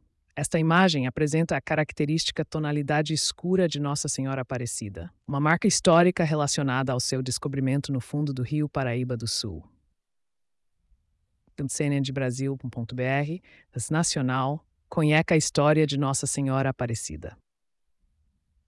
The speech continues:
História e simbolismo. A escura de Nossa Senhora Aparecida é um aspecto significativo de sua história e identidade. Essa característica vem do longo período em que a imagem ficou submersa, adquirindo uma tonalidade terrosa,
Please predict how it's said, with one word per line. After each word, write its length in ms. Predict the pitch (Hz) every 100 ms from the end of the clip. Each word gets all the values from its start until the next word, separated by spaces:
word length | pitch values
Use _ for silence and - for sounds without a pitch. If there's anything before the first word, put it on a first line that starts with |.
| -
História 520 | 139 - 185 202 240
e 60 | 233
simbolismo. 680 | - 190 165 131 120 107 101
A 20 |
escura 320 | - - 220
de 120 | 180 160
Nossa 240 | 165 170
Senhora 300 | - 151 165
Aparecida 540 | 151 139 131 - 156
é 80 | 143
um 60 | 131
aspecto 460 | 131 - 175 -
significativo 1000 | 156 - 220 220 - - 156 - 170 131
de 120 | 117 117
sua 180 | 135
história 400 | 123 - 123 131
e 60 | 131
identidade. 720 | 127 123 - - 85 - - _ _ _ -
Essa 220 | 170 -
característica 720 | 196 185 - 160 185 - -
vem 180 | 156 156
do 100 | 151
longo 340 | 147 175 214
período 580 | 208 175 147 156 156 135
em 100 | 139
que 140 | 139 135
a 60 |
imagem 400 | 135 135 175 180
ficou 280 | - 143 151
submersa, 600 | - 156 156 151 156 113
adquirindo 440 | 123 - 143 151
uma 120 | 147 139
tonalidade 680 | 147 143 139 131 139 143 -
terrosa, 600 | 170 - 143 143 -